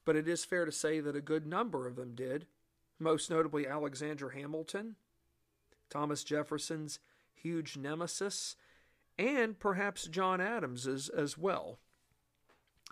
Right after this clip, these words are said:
So the Republicans, on the other hand, are the, are the party whom opposes monarchy. After all, <laughs> they are clinging on to the principles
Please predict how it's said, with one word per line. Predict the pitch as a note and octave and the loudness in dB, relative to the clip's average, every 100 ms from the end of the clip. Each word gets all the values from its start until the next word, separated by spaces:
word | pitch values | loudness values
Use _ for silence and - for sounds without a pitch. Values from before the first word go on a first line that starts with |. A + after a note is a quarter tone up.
| - - - - - - _ | -20 -20 -20 -20 -20 -20 _
So | - G3+ G3 F#3+ - _ _ | 4 8 8 6 2 _ _
the | G#3 | 2
Republicans, | D#3+ D#3+ A#3+ C#4+ F#3 - D3+ C#3+ | 4 6 6 6 4 4 0 2
on | C#3+ C#3 | 2 2
the | C#3+ | 2
other | C#3+ | 0
hand, | C#3+ D#3 D3+ - | 0 0 -2 0
are | D3+ D3+ | 2 2
the, | D3+ - - D3+ | -2 -6 -2 0
are | C#3 | 0
the | |
party | C#3+ F3+ F#3+ F3 F3 | 2 6 6 4 0
whom | B2+ E3 D#3+ D#3 | 0 0 0 -2
opposes | D3+ - F#3 F3 C#3 B2 | -6 4 4 6 2 -4
monarchy. | C#3 C3+ B2 F#2 F#2 - - D3+ _ _ _ _ _ _ _ | -2 -2 -2 -6 -12 -12 -14 -14 _ _ _ _ _ _ _
After | D#3 E3 - F3+ | 2 2 4 6
all, | F#3+ E3+ - - F#3+ - | 8 8 6 -2 -6 -10
<laughs> | - - _ - | -20 -20 _ 2
they | E3+ | 6
are | F#3 | 6
clinging | F3 F#3+ F#3 F3 D#3+ | 4 -2 0 0 2
on | E3+ E3 | 2 0
to | D#3+ | -2
the | C#3+ | -4
principles | - F#3 F#3+ - D#3 D3+ D3 C#3 | -2 -2 -2 -2 0 2 0 -4